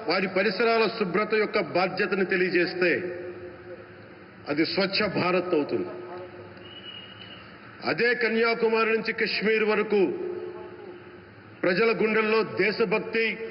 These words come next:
ధైర్య సాహసాలతో నింపితే అది పటిష్టమైన, బలిష్టమైన భారతం అవుతుంది. అది ఒక రోజున అఖండ భారతం అయి తీరుతుంది.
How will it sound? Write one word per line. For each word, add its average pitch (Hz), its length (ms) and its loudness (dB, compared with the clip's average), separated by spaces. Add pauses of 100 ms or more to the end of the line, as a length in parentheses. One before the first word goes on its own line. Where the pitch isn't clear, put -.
(920)
ధైర్య 214 260 2
సాహసాలతో 220 760 2
నింపితే 202 800 0 (1120)
అది 160 180 2
పటిష్టమైన, 233 840 2
బలిష్టమైన 226 840 2
భారతం 185 540 2
అవుతుంది. 165 360 2 (1120)
అది 208 240 0
ఒక 247 240 2
రోజున 240 380 4 (1160)
అఖండ 254 520 2
భారతం 247 760 2
అయి 233 120 4
తీరుతుంది. 185 500 2